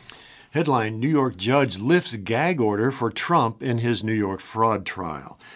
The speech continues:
Free speech concerns are raised at the hearing. This story by the Associated Press, Dateline, New York. A gag order that had barred Donald Trump from commenting about court personnel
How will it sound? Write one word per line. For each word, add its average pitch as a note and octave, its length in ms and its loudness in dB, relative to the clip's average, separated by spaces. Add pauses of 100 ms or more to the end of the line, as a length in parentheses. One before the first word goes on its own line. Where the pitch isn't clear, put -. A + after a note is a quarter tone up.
(260)
Free D3 220 4
speech D#3+ 340 0
concerns G2+ 460 -2
are F2 60 -6
raised G#2 440 0
at F2+ 140 -6
the F#2+ 100 -8
hearing. G2+ 400 -6
This C#3+ 160 -2
story D3 400 2
by A2+ 540 0
the G#2+ 120 -4
Associated B2+ 460 0
Press, F3 280 -4
Dateline, A2+ 460 -2
New B2 100 -4
York. D3+ 340 -8 (840)
A D3+ 80 8
gag F3+ 360 2
order B2 320 6
that B2+ 180 4
had C3+ 220 0
barred C3 400 4
Donald C#3+ 340 2
Trump C#3+ 320 0
from A#2+ 220 -2
commenting B2+ 600 0
about G#2+ 280 0
court D#3+ 260 0
personnel G2+ 640 -2